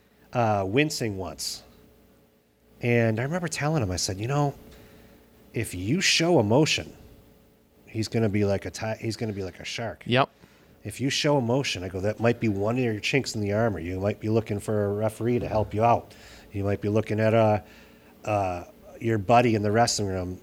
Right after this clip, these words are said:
Speaker 1: and saying, 'Hey, that was too much.' Um,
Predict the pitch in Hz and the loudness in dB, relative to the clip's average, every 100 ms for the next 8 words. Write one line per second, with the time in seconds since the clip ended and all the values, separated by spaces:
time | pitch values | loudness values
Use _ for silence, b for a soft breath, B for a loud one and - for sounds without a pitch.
0 | - 110 101 - 110 98 95 - - 123 | -6 -4 -2 -2 -2 -2 -6 -10 -8 -2
1 | 110 104 98 - 117 117 110 - - - | -2 -2 -6 -4 0 2 0 -2 -8 -10
2 | B B B B B - 127 117 101 90 | B B B B B -6 0 2 2 -4